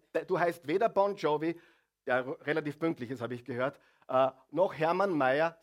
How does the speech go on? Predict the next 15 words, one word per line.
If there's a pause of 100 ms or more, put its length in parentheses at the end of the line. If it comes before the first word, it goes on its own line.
sonst
noch
irgendein
Star
oder
Starlet,
die
glauben,
sie
sind
jemand. (540)
Aber
ich
sage
dir,